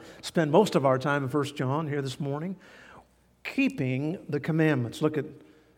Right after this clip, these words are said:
the beginning of this particular chapter, chapter five, verse two. "By this we know that we love the children of God when we love God and keep His commandments." Verse three, "This is the love of God, that we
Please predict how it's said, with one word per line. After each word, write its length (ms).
the 80
beginning 380
of 80
this 140
particular 500
chapter, 360
chapter 380
five, 440
verse 240
two. 260
"By 200
this 260
we 140
know 260
that 100
we 120
love 400
the 100
children 400
of 120
God 360
when 180
we 120
love 300
God 480
and 480
keep 560
His 200
commandments." 500
Verse 220
three, 220
"This 160
is 80
the 60
love 200
of 100
God, 300
that 100
we 260